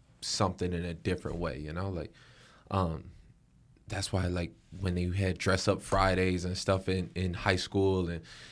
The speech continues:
you know, we had to wear a uniform every day. One day you get to wear your shit. Like,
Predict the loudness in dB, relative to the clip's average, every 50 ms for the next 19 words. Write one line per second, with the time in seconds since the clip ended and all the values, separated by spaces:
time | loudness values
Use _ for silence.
0 | -20 -16 -8 -4 -2 0 2 2 4 2 4 4 2 2 2 4 4 4 4 4
1 | 4 4 4 4 4 4 2 2 4 4 4 4 4 2 2 2 2 4 4 2
2 | 2 0 0 0 2 2 2 2 2 2 0 0 -2 -2 -2 -2 -2 0 2 2
3 | 2 2 0 -2 0 4 4 6 6 4 2 0 -2 -2 -2 -4 -6